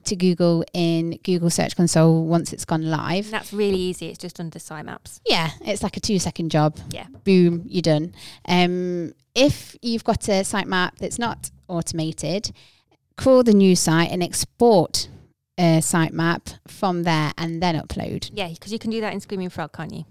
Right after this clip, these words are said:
Speaker 1: Yes,
Speaker 2: Yeah.
Speaker 1: yeah, yeah, yeah. You can do all the U R L and then you've got yourself a sitemap. What's really, really important here is, um, you don't want to remove the old sitemap until you're satisfied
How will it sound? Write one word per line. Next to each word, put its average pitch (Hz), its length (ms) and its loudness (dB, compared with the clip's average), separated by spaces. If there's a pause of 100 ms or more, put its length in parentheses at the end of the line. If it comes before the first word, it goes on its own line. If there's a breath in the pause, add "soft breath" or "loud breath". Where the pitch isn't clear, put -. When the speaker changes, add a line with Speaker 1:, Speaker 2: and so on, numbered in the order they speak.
(100)
Speaker 1:
Yes, - 380 -4
Speaker 2:
Yeah. - 80 -8
Speaker 1:
yeah, 190 80 0
yeah, 175 220 -2
yeah. 175 80 -10
You 175 120 -8
can - 160 -12
do 196 160 -2
all 170 120 0
the 151 180 0
U 151 180 -2
R 156 120 0
L - 100 -12
and 170 80 -6
then 151 320 -2
you've 165 240 -14
got - 160 -4
yourself - 320 -10
a - 20 -14
sitemap. - 460 -8 (1160)
What's 233 340 0
really, 214 320 2
really 196 180 6
important 180 460 0
here 180 380 -2 (480 loud breath)
is, 175 680 0
um, 170 340 -2
you 185 200 -8
don't 220 260 0
want 202 260 -2
to 208 120 -4
remove 185 580 2
the - 120 -8 (100)
old 226 300 2
sitemap 180 880 -4 (520 loud breath)
until 185 340 -2
you're 180 180 2
satisfied 175 1040 0